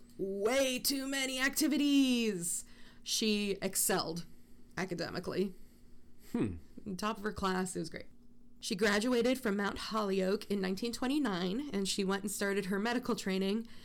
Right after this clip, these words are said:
Speaker 1: at Columbia University's College of Physicians and Surgeons, which I'm gonna call P N S from here on out, 'cause
Speaker 2: Hmm.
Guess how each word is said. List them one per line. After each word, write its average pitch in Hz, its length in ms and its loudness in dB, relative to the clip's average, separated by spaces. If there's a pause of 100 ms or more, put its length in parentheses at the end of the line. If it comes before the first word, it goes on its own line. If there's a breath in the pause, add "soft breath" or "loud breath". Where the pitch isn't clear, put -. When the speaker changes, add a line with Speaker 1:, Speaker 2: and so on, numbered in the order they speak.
(220 loud breath)
Speaker 1:
at 196 140 0
Columbia 202 360 4
University's 185 760 2
College 254 520 0
of 190 200 -2
Physicians 247 760 0
and 226 240 0
Surgeons, 165 720 -2 (260 loud breath)
which 180 120 -2
I'm 202 100 2
gonna 185 120 0
call 185 260 0
P 180 220 -2
N 170 80 -2
S - 260 -8
from 165 420 -8 (300)
here - 160 -6
on 151 100 -6
out, - 220 -8
'cause - 320 -6
Speaker 2:
Hmm. - 60 -12